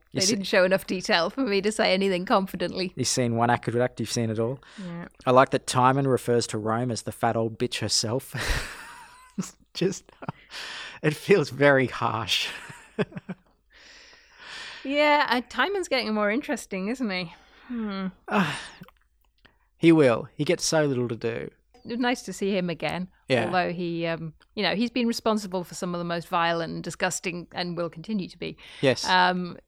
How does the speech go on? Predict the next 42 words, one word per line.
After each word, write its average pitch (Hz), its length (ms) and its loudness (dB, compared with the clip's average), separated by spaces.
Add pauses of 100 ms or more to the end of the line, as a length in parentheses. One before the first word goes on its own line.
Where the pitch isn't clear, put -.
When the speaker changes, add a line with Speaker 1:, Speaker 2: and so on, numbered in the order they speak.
Speaker 1:
uh, 170 300 -8
acts - 340 -2
in 180 380 -6
the 180 100 -8
series. 185 800 -6 (380)
But 185 280 2
somehow, 185 600 4
a 175 40 0
bit 196 200 0
like 185 280 0
Pullo, 185 320 -2
I 143 120 -8
guess, - 380 -8
they 170 180 -4
managed 165 600 -8
to 175 60 -10
make 165 300 -10
him 160 400 -10
a 170 140 -10
likeable 170 480 -12
character. 185 580 -8 (220)
It's 135 80 0
Speaker 2:
Yeah. 120 240 4
Speaker 1:
quite, - 160 2
it's, 269 180 -6
which 294 160 -8
is 302 100 -8
quite - 260 -8
clever. 170 340 -8 (160)
Speaker 2:
Yes. 113 480 -4 (420)
Yeah, 147 120 2
well, 160 120 6
that, 160 160 -4
that, - 200 -10
actually, - 320 -8
that - 260 -2
will 123 80 -8
continue 120 380 -4
for 113 100 -10
both 131 240 0
of - 80 -16
them. - 160 -14